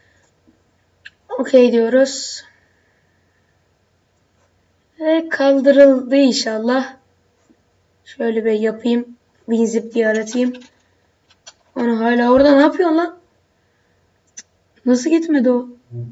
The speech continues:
Ha, gitti. Evet. Şimdi gitti. Ee, kayıt defterinde de anlattım. Araçlar, başlangıçta olanları, e,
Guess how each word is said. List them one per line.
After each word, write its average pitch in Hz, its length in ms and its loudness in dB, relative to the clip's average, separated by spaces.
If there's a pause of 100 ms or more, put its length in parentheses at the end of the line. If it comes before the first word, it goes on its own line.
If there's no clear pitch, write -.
(1080)
Ha, 277 160 2
gitti. 226 460 -2 (240)
Evet. 233 380 -2 (120)
Şimdi 294 340 0
gitti. 311 400 -2 (840)
Ee, 233 360 0
kayıt 370 320 6
defterinde 294 500 0
de 277 80 2
anlattım. 285 520 0
Araçlar, 269 680 2
başlangıçta 294 760 2
olanları, 240 580 4 (800)
e, 240 80 2